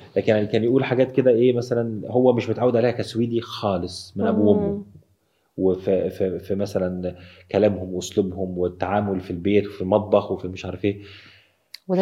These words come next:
Speaker 1: ف-
Speaker 2: ينعكس على حياتهم هم الزوجية بينهم وبين
Speaker 1: جدًا.
Speaker 2: بعض، وتسبب
Speaker 1: بيقول لك
Speaker 2: خلافات و-
Speaker 1: كان هيجي لي جلطة، وهو من، طبعًا سويدي، تعرفي معروف عن السويدي إن هم،
Speaker 2: هم باردين و-
Speaker 1: هم، لا، يعني كونفرونتاخون يعني.
Speaker 2: آه، ما
Speaker 1: ما-
Speaker 2: يحبوش المشاكل وما يحبوش ال-
Speaker 1: التصادمات يعني،
Speaker 2: آه،
Speaker 1: اللي هو
Speaker 2: الخلافات.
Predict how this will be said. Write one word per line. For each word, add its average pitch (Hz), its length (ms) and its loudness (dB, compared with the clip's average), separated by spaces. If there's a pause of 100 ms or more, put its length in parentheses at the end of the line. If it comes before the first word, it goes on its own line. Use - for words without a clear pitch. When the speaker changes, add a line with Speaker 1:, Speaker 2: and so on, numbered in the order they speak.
Speaker 1:
ف- - 20 8
Speaker 2:
ينعكس 185 380 2
على 165 120 0
حياتهم 175 360 -4
هم 175 240 -2
الزوجية 170 560 -2
بينهم 165 300 -2
وبين 156 220 -4
Speaker 1:
جدًا. 165 120 4
Speaker 2:
بعض، 175 480 8
وتسبب 170 380 2
Speaker 1:
بيقول 127 200 8
لك - 60 8
Speaker 2:
خلافات 175 720 2
و- 101 60 -2
Speaker 1:
كان 107 160 0
هيجي 123 140 4
لي 131 80 2
جلطة، - 480 4
وهو 123 240 4
من، 117 240 -2
طبعًا 110 240 0
سويدي، 107 500 -2
تعرفي 110 400 -4
معروف 95 300 0
عن 101 60 -2
السويدي 98 340 -4
إن 107 100 -2
هم، 101 120 -4
Speaker 2:
هم 175 160 2
باردين 165 600 2
و- 190 160 -4
Speaker 1:
هم، 113 180 0
لا، 120 220 0
يعني 101 220 -2
كونفرونتاخون 98 640 -4
يعني. 80 140 -8 (300)
Speaker 2:
آه، 208 220 6
ما 214 60 6
Speaker 1:
ما- 202 100 8
Speaker 2:
يحبوش 196 400 2
المشاكل 180 600 4
وما 170 100 4
يحبوش 185 360 -2
ال- 156 240 0
Speaker 1:
التصادمات 123 880 2
يعني، 175 120 6
Speaker 2:
آه، 170 440 2
Speaker 1:
اللي 196 100 0
هو 190 40 4
Speaker 2:
الخلافات. 165 440 4